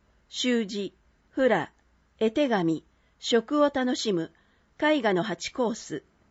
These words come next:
場所、中央公民館ほか。バス送迎あります。問い合わせ、中央公民館。電話、三六二零六二。ファックス、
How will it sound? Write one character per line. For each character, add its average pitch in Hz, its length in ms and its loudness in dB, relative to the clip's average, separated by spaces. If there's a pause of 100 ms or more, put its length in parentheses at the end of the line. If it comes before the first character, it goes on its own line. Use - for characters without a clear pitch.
(520)
場 208 160 2
所、 220 300 -2 (400)
中 302 260 2
央 302 140 4
公 285 240 2
民 254 240 -2
館 160 300 -2
ほ 180 160 -6
か。 170 260 -8 (800)
バ 247 160 0
ス - 320 -6
送 254 260 6
迎 233 280 2
あ 190 80 -2
り 202 120 0
ま 185 140 2
す。 - 320 -14 (840)
問 240 200 4
い 233 80 4
合 220 60 8
わ 220 140 4
せ、 202 280 -6 (360)
中 302 280 2
央 302 160 4
公 277 240 2
民 247 240 0
館。 160 300 -6 (500)
電 214 280 6
話、 202 160 -2 (240)
三 277 360 2
六 180 400 0 (300)
二 302 260 4
零 240 180 4
六 175 300 0
二。 175 280 0 (560)
フ - 100 -2
ァ 247 60 4
ッ - 40 -4 (100)
ク - 80 -20
ス、 - 300 -6